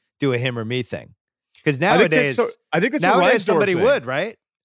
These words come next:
Speaker 2: Well, yeah. I mean, a-, and the thing is, is, like, even though we can go, "Hey, back then, that's not how it worked."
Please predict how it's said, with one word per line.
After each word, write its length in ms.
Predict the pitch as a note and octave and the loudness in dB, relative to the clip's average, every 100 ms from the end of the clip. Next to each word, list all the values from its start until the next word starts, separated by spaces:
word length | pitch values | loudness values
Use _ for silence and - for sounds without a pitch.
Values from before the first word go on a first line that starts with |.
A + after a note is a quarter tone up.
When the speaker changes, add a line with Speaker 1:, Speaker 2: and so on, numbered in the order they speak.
| _ | _
Speaker 2:
Well, 120 | F#3 C3 | -6 -2
yeah. 260 | E3 A#3+ G2+ | 0 2 0
I 100 | C3 | -4
mean, 120 | D#3 - | -8 -14
a-, 140 | E3 | -10
and 100 | E3 | -8
the 60 | F#3 | -6
thing 220 | F3+ A#3+ | -6 -6
is, 120 | A#3+ | -6
is, 120 | G3 E3+ | -6 -4
like, 180 | E3+ | -4
even 180 | G#3 G#3+ | -4 -6
though 80 | G3+ | -4
we 100 | F#3 | -4
can 100 | D#3+ | -2
go, 120 | D3 C#3+ | 0 2
"Hey, 140 | D#3 | 0
back 240 | D3 C#3+ | 0 -2
then, 100 | D#3 | -4
that's 160 | C#3+ B2+ | -8 -6
not 180 | C3+ B2+ | -6 -4
how 160 | C3 | -4
it 80 | A#2 | -4
worked." 220 | A2+ C#3 | -6 -8